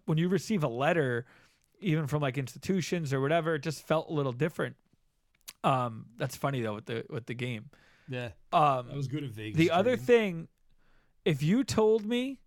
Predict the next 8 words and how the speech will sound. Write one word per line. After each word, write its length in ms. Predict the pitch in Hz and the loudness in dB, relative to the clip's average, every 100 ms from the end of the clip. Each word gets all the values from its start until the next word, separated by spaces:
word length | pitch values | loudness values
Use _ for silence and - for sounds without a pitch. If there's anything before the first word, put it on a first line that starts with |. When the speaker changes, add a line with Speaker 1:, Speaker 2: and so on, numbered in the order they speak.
| _ _ _ _ _ _ - | _ _ _ _ _ _ -4
Speaker 1:
that 280 | 151 175 - - - | 0 0 -2 -10 2
I 160 | 165 175 | 4 4
could 260 | - 180 | 0 -2
get 240 | 147 165 - _ _ _ _ _ - | 0 0 -2 _ _ _ _ _ -2
McDonald's 880 | 151 139 - 151 160 165 165 139 | 0 0 0 0 0 0 -2 -4
delivered 680 | - 147 131 131 131 - - _ _ _ _ _ _ _ _ _ _ _ _ _ _ _ | -2 -2 0 -2 -6 -14 -18 _ _ _ _ _ _ _ _ _ _ _ _ _ _ _
Speaker 2:
<laughs> 60 | - - - - - - - - - - - - - _ 165 | -10 -4 -4 -4 -14 -10 -10 -6 -8 -8 -14 -16 -18 _ -14
Okay. 380 | 165 165 151 | -12 -12 -14